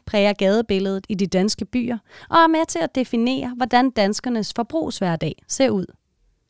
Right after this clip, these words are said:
Om de danske kinagriller inden for de næste år er en saga blot, er et godt spørgsmål. Men de er en del af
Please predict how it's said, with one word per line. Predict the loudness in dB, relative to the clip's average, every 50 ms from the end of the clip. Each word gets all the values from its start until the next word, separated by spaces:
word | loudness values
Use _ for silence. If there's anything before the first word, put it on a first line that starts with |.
| _ _ _ _ _ -8 -2
Om | 2 2 2 2
de | 2 0
danske | 2 2 2 2 0 -2 -6 -4
kinagriller | 0 2 2 4 2 2 2 0 0 0 0 0
inden | 0 2 2 0 0
for | 0 0
de | 0 2
næste | 2 2 2 0 0 -2 0 2
år | 4 4 4 2
er | 0
en | 0 0 0
saga | 0 0 0 0 0 0 -2
blot, | -2 0 0 0 0 -2 -8 _ _ -2
er | 2 2
et | 2 2 2
godt | 0 -2 0 -2
spørgsmål. | -2 -2 0 0 0 0 -4 -4 -4 -6 -8 -14 _ _ _ _ _ _ _ _ _ _ _ _ 0
Men | 4 6 6 6
de | 6 4
er | 4
en | 4 2 2 0
del | -2 -2 -2 -2 -6 -6 -10 _ _ 2
af | 2